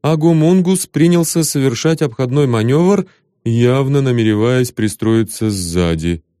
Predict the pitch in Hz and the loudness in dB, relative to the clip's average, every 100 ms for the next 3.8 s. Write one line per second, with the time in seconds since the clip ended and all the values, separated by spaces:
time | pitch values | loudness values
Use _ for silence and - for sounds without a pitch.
0 | _ _ _ _ - - 220 170 202 247 | _ _ _ _ -6 0 2 2 2 2
1 | 240 - _ _ _ _ _ 110 160 135 | 2 0 _ _ _ _ _ 0 2 2
2 | 87 85 113 156 139 104 123 123 - 80 | 0 -2 -2 0 0 0 -2 -4 -6 -8
3 | - _ - 160 170 107 80 | -8 _ -6 -2 0 0 -2